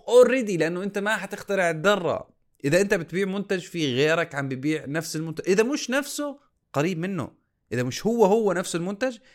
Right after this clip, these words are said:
إشي قريب منه. أنت مش هتيجي تخ-، تخترع مجال جديد، في غيرك عم ببيع نفس المجال،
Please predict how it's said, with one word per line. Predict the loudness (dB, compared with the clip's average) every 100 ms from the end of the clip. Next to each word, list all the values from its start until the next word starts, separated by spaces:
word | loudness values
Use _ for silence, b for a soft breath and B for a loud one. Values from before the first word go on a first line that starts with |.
| b b _ -4
إشي | -2 -2
قريب | -4 0 0 0
منه. | -4 -6 -8 -12 b b b 0
أنت | 2 2
مش | -2
هتيجي | -2 -4 -4
تخ-، | -8 -10 -12 -6
تخترع | -6 -2 0 0
مجال | 0 -2 2 2 2
جديد، | -2 -8 -6 -6 -8 _ _
في | -10 -4 -4
غيرك | -2 0 2 0 -2
عم | -6
ببيع | -6 -4 -6 -4
نفس | -8 -8 -10
المجال، | -8 -4 -2 -2 -6